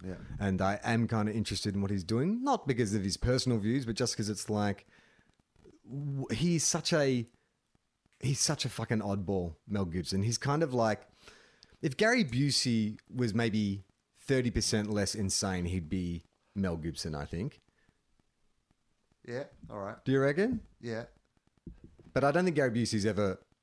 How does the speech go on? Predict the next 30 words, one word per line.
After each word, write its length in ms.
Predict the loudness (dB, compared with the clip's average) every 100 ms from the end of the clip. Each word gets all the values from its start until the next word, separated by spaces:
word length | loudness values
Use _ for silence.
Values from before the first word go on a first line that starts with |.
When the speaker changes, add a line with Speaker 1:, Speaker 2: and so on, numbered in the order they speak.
| -4
Speaker 2:
done 140 | -2 0
racist 400 | 0 -2 -4 -4
anti-Semitic 500 | -4 -2 -2 -4 -6
rants 400 | -8 -6 -6 -8 _ -14
Speaker 1:
I 100 | -10
mean, 360 | -8 -8 -8 -4
Speaker 2:
or 180 | 0 0
abused 320 | 0 -4 -4
women. 220 | -6 -6 -8 -14 -12
Speaker 1:
not 200 | -6 -6
that 80 | -6
we've 140 | -10 -6
heard 100 | -2
Speaker 2:
Not 120 | 0
that 40 | 0
Speaker 1:
of. 40 |
Speaker 2:
we've 100 | -2
heard 200 | -2 -4
of. 60 | -6 -8 -20 -20 _ _ _ _ _ -20 -16 -12 -8 -2
Uh, 140 | 0 2
this 200 | 0 0
is 140 | -2
from 220 | 0 0
Justin. 560 | 2 0 -2 -4 -6 -8 _ _ _ _ _ _ _ _ _ _ -8
Will's 380 | -2 0 0 -4
plane 440 | -6 -4 -2 0
incident. 400 | -2 -4 -4 -4
"Gents, 420 | 0 0 0 -4
long, 360 | -2 0 2 0
uh, 320 | -2 -2 -2